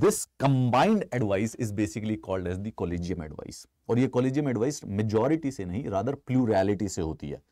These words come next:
which means to say कि majority का मतलब पांच में से अगर तीन लोग किसी चीज को एडवाइज करें, so that means the majority ad-, advising, but plurality means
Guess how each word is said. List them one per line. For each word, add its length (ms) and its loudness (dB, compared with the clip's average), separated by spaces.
which 200 -4
means 240 2
to 80 -2
say 180 0
कि 100 -2
majority 480 0
का 60 -2
मतलब 360 -4
पांच 240 0
में 100 -2
से 140 -4
अगर 160 -2
तीन 380 0
लोग 200 2
किसी 180 -6
चीज 200 -6
को 120 0
एडवाइज 280 -4
करें, 200 -8
so 100 -8
that 180 -2
means 180 -4
the 160 -2
majority 560 2
ad-, 380 -6
advising, 320 -6
but 80 -6
plurality 540 4
means 240 -6